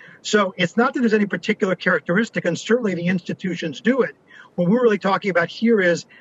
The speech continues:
the conduct in connection with this stock, which is, which is experiencing such volatility, and the circuit breakers don't seem to be addressing it satisfactorily.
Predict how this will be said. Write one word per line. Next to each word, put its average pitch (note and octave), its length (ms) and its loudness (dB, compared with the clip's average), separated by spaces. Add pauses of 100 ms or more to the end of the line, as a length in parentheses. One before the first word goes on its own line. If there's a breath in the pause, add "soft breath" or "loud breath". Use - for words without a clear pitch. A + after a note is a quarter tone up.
the E3+ 80 -6
conduct A3 480 0
in F3 120 -2
connection F#3 500 -2
with D3+ 140 -2 (120)
this G3+ 180 0
stock, F#3 500 -2 (380 loud breath)
which F#3 160 -2
is, F3+ 240 -2
which F3 200 -4
is F3 100 -2
experiencing F3+ 640 -4 (180)
such - 500 -2
volatility, F#3 920 -2 (560 soft breath)
and G3 120 0
the F3 60 0
circuit A#3 420 0
breakers F3+ 380 0
don't G3 200 0
seem F3 220 -4
to F3 120 -4
be E3+ 120 -2
addressing F3 500 -2
it D#3 80 -2
satisfactorily. D#3+ 1000 -2